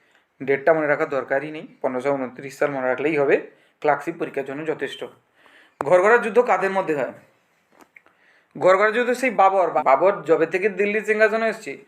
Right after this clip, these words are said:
যুদ্ধ করেই চলেছে। প্রথম পানিপথের যুদ্ধ পনেরোশো ছাব্বিশ, খানোয়ার যুদ্ধ পনেরোশো সাতাশ, পনেরোশো ঊনত্রিশ সালে ঘরঘরার যুদ্ধ।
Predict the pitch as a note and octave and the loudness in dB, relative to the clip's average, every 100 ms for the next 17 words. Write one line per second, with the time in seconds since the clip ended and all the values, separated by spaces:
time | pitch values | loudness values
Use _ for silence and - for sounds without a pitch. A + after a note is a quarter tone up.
0 | _ _ - E3 F3 G#3+ G3+ G#3 G3+ E3+ | _ _ -4 -2 2 4 4 4 2 -2
1 | D3 B2+ - _ _ _ _ _ - D3+ | -2 -8 -14 _ _ _ _ _ 0 2
2 | F3 F#3 F#3 F#3 F#3 F#3+ F#3+ E3+ G3 F3 | 2 2 0 0 -2 -2 -4 -2 0 0
3 | D#3+ D#3+ D#3 D#3 C#3+ F#3+ G#3 G3+ - _ | -2 -4 0 -2 0 -8 -8 -12 -20 _
4 | _ _ _ - E3 F3 E3+ E3+ E3+ D#3 | _ _ _ 0 2 2 0 0 0 0
5 | D#3 D3 D3 C#3+ G3 G#3+ G#3 - _ - | -4 -8 -2 2 2 2 -2 -16 _ -20
6 | - _ D#3+ E3+ E3+ E3 D#3+ F3 F3 F3+ | -20 _ -2 0 0 0 0 0 0 2
7 | F3 D3+ F3 D#3 E3+ D3 D3+ C#3 C3 | 0 2 2 4 2 2 -6 -10 -12